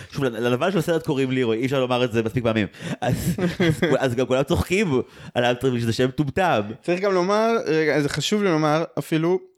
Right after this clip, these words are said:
Speaker 2: הוא מנסה לתת לו שם, וכל נ-, השמות בהמשך המשבן הוא הכל תפוס. הוא מנסה לומר, "קנונבול, תפוס, זה תפוס, קיקס,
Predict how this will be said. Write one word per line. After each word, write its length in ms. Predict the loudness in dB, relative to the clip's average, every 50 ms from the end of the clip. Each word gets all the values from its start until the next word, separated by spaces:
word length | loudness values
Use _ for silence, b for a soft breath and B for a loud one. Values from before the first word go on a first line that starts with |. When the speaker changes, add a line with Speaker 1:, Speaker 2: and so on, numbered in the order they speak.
| -8 -2
Speaker 2:
הוא 140 | 0 2
מנסה 280 | 2 2 0 0 0 0
לתת 220 | 0 0 0 0
לו 80 | 0 0
שם, 260 | 0 2 0 0 2 0
וכל 280 | -2 -2 0 -2 0 2
נ-, 480 | 2 0 0 -2 -6 -10 _ -4 -4
השמות 460 | -2 0 0 0 2 2 0 0 -2 -4
בהמשך 360 | -2 0 0 0 0 -2 -2
המשבן 280 | -2 0 0 0 0 0
הוא 100 | 0 0
הכל 180 | 0 0 0 0
תפוס. 460 | 0 0 0 0 0 0 -2 -6 -12 b b b b b b b b b b b b
הוא 280 | -4 -2 0 2 2 2
מנסה 160 | 2 2 2
לומר, 120 | 2 2 2
"קנונבול, 460 | 2 2 2 2 2 2 2 0 0
תפוס, 540 | 0 -2 -2 0 0 0 0 0 -2 -6 -6
זה 280 | -2 0 2 2 2 2 0
תפוס, 440 | 0 -2 0 0 0 0 0 -2 -4
קיקס, 380 | 0 2 2 2 0 -2 -8